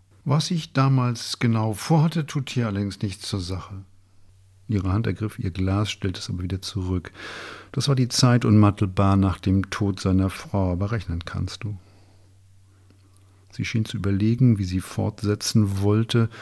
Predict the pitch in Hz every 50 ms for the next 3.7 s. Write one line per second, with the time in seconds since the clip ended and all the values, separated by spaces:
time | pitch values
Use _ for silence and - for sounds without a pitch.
0 | - - - - - - - 110 - 98 101 95 98 98 101 110 117 - - 120
1 | 98 101 98 92 98 101 104 104 107 107 - - - - 110 107 107 - - -
2 | - - 95 101 101 90 95 90 82 78 76 85 87 90 92 78 67 82 85 85
3 | - - - - - - - 92 87 87 85 - -